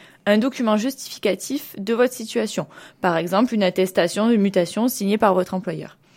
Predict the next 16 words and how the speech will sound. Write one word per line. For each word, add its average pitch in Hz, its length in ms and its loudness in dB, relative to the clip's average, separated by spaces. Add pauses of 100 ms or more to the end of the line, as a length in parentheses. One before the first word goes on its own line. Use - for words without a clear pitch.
(300)
Si - 180 -10
ces 247 220 0
informations 254 480 2
ne 226 80 2
figurent 202 340 -4
pas 262 160 4
dans 247 140 4
votre 202 300 2
courrier, 196 420 0 (320)
le - 140 4
préavis 254 440 4
applicable 220 520 2
sera 214 300 2
de 208 100 0
trois 202 200 2
mois. 160 240 -2